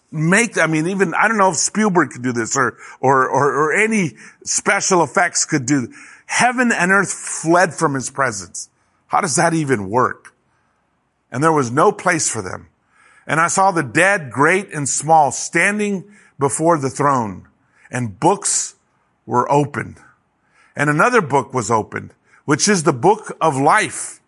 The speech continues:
The dead were judged according to what they had done, as recorded in the books. The sea gave up the dead that were in it, and death and Hades gave up the dead that were in them.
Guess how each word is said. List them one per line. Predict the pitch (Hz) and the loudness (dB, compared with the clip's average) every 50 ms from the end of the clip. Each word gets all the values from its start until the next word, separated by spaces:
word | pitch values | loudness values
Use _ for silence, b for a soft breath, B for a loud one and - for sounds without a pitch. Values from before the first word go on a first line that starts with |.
| _ _ _ _ _ _ _ _ _ _ _ - | _ _ _ _ _ _ _ _ _ _ _ -8
The | 123 120 | -8 -4
dead | 104 147 180 220 233 196 | 0 0 0 0 0 0
were | 208 202 175 | -2 -2 0
judged | 139 170 185 196 202 165 131 - - | 2 2 2 2 2 0 -6 -8 -8
according | 151 135 - - 165 170 170 175 180 - | -8 -8 -4 0 2 2 2 2 0 -4
to | - 160 | -4 -2
what | 131 127 139 147 - | 0 0 0 0 0
they | 151 147 139 | -4 -4 -2
had | 143 151 143 127 | -2 -4 -2 0
done, | 160 175 190 190 - - | 0 0 0 -2 -2 0
as | 135 151 160 170 175 156 | 2 2 2 2 0 -4
recorded | 151 165 170 165 160 165 180 180 147 107 101 98 - _ _ _ _ _ _ _ _ _ _ _ _ _ _ | -6 -6 -6 -4 -4 -4 -4 -4 -6 -8 -10 -14 -20 _ _ _ _ _ _ _ _ _ _ _ _ _ _
in | 120 139 147 | -4 -2 0
the | 151 147 | 0 2
books. | 147 160 156 156 - - - - - - _ _ _ _ _ _ _ _ _ _ _ | 2 2 2 0 -4 -8 -8 -8 -10 -14 _ _ _ _ _ _ _ _ _ _ _
The | - 139 | -4 -2
sea | 127 - - 233 254 254 208 | 0 2 4 4 4 4 4
gave | 180 220 202 196 185 | 2 2 2 2 2
up | 208 196 143 | 0 0 -2
the | 156 175 | -4 -4
dead | 147 160 175 185 196 190 165 | 0 2 2 4 2 2 2
that | 156 160 139 139 | 0 0 0 2
were | 139 143 | 0 0
in | 156 175 180 170 | 2 2 0 0
it, | 170 175 - - b b b b b b b | 0 -2 -4 -8 b b b b b b b
and | - 143 139 123 | -2 -2 0 2
death | 156 185 226 214 - - | 2 2 2 0 -2 -4
and | 185 156 147 | -4 -4 -2
Hades | 123 170 185 196 190 190 180 143 123 | 0 2 2 2 2 0 -2 -2 -2
gave | 143 160 160 151 151 | 0 0 2 2 2
up | 160 156 - | 0 0 -2
the | 143 127 | -6 -4
dead | 107 127 147 156 156 135 | -2 0 2 2 2 2
that | 143 143 135 131 | 0 0 0 0
were | 135 135 143 | 0 0 0
in | 135 151 151 143 135 | 0 -2 -2 -2 0
them. | 135 143 143 127 101 85 90 104 | 0 0 0 0 -2 -6 -12 -18